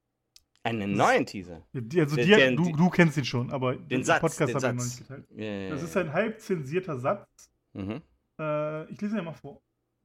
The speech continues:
Speaker 2: Der
Speaker 1: Lies ihn
Speaker 2: sagt,
Speaker 1: vor.
Speaker 2: "The", dann ausgegraut, "are silent". Ausgegraut, "bleeds", "new steer". Also, "the", hm, hm, hm, "are silent",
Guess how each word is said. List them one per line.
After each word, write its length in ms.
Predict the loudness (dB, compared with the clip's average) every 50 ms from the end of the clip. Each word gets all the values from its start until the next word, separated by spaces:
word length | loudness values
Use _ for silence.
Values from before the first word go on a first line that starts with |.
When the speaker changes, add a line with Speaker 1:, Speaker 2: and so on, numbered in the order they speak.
| _ _
Speaker 2:
Der 80 | -12 -8 -6 -6
Speaker 1:
Lies 100 | -4 -4
ihn 60 | -4
Speaker 2:
sagt, 160 | -4 -4 -6
Speaker 1:
vor. 120 | -10 -16 _ -20 -20 -16 -12
Speaker 2:
"The", 360 | -4 2 6 6 6 6 6 2 -6 _ _ _ _ _ _ _ _ _
dann 160 | -6 -6 -4
ausgegraut, 680 | -4 -4 -4 -6 -8 -10 -8 -6 -4 -4 -4 -4 -8 -12 _ _ _ _ _ _ _ -4
"are 160 | -2 -2 -2
silent". 540 | -4 -4 -4 -2 -2 -2 -4 -6 -10 -12 -18 _ _ _ _ _ _ _ _ _ _ _ _ _ _ _ _ _ _ _ _ _ _ _ _ _ _ _ -2
Ausgegraut, 760 | 0 0 0 -2 -4 -6 -4 -4 -2 -2 -4 -4 -8 -10 -6
"bleeds", 680 | -4 -2 -2 -2 -2 -6 _ -20 -20 -20 -20 -20 _ _ _ _ _ _ _ _ _ _ _ _ _ _ _ _ _ _ _ _ _ _ _ _ -10
"new 300 | -6 -2 -2 0 0 0
steer". 560 | -2 -4 -8 -6 -2 0 0 0 0 -2 -6 -6
Also, 480 | -4 -4 -2 -2 -2 -2 -4 -4 -6 -10 _ _ _ _ _ _ _ _
"the", 280 | -4 -4 -2 -2 -4 -2 0
hm, 180 | 2 4 4
hm, 160 | 4 4 4 4
hm, 200 | 4 2 2 0
"are 120 | -2 -4 -6
silent", 640 | 0 2 4 4 4 2 0 -4 -6 -8 -10 -14